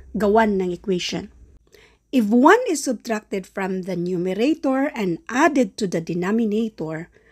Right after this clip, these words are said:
the value of fraction is one-third. Find the original fraction. Marami na tayong kahalintulad nito sa mismong YouTube channel natin na Solving Math with Leonalyn.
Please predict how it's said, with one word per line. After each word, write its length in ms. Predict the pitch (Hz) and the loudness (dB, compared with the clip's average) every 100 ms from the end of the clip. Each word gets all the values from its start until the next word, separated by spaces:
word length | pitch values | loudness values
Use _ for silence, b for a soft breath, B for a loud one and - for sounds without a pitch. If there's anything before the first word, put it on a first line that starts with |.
| b 254 | b 2
the 160 | 233 | 4
value 560 | 277 214 294 370 330 311 | 4 6 6 8 6 4
of 160 | 233 - | 0 -2
fraction 880 | 254 262 - - - 202 180 185 _ _ _ 208 | -6 -6 -8 -10 -6 -6 -6 -8 _ _ _ -6
is 240 | 185 190 | -6 -4
one-third. 880 | 202 208 226 _ 208 170 202 _ - b b b _ _ | -4 -4 -6 _ -6 -6 -10 _ -20 b b b _ _
Find 640 | - 302 277 233 220 254 _ _ - | 4 6 6 2 -4 -8 _ _ -10
the 160 | 202 208 | -8 -4
original 880 | 165 170 240 190 233 220 208 214 _ | -4 0 0 2 2 2 0 -4 _
fraction. 720 | _ - 190 - - 170 165 - _ - | _ -6 -6 -6 -10 -8 -10 -14 _ 0
Marami 640 | 269 302 320 330 330 311 269 | 4 6 6 6 8 6 4
na 80 | |
tayong 480 | 262 254 240 226 226 - | 2 2 4 2 -2 -2
kahalintulad 800 | 233 226 220 214 - 220 214 185 | 0 0 0 0 2 2 2 0
nito 560 | 208 208 214 175 180 220 | -2 -2 -2 -2 -4 -10
sa 160 | - 202 | -6 -2
mismong 640 | 196 202 - 202 190 185 | -2 -2 0 2 2 2
YouTube 240 | 208 196 185 | 0 0 -2
channel 320 | - 196 190 | -2 0 0
natin 400 | 190 185 190 196 | 0 0 0 0
na 80 | 202 | 0
Solving 400 | - 208 226 233 | -2 0 4 6
Math 320 | 240 214 220 | 6 2 -2
with 160 | 196 202 | -4 -2
Leonalyn. 480 | 196 185 170 - | -2 -2 -4 -10